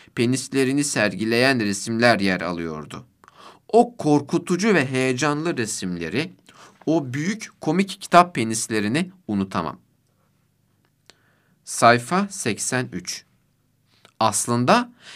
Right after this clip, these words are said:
yasaklanmış olmaları açısından bunlar korkutucu resimler değillerdi. Seks bizim evde yasaklanmış bir olgu değildi. Annem bana tamamıyla dop dolu bir seks bilgisi verdi.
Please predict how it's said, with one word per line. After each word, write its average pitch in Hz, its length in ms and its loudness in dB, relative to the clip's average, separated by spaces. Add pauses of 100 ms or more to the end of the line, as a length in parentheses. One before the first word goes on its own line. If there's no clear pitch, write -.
(120)
yasaklanmış 160 800 4
olmaları 143 540 2
açısından 120 800 2
bunlar 135 380 4 (240)
korkutucu 156 720 0
resimler 139 600 2
değillerdi. 127 800 4 (280)
Seks - 520 0 (320)
bizim 139 320 0
evde 117 440 2 (100)
yasaklanmış 139 800 0
bir 110 120 0
olgu 113 460 0
değildi. 95 480 2 (600)
Annem 156 520 6
bana 151 320 2 (140)
tamamıyla 165 760 4
dop 226 320 2
dolu 139 320 2
bir 135 120 2
seks 143 420 -4
bilgisi 87 480 -6
verdi. 73 380 -8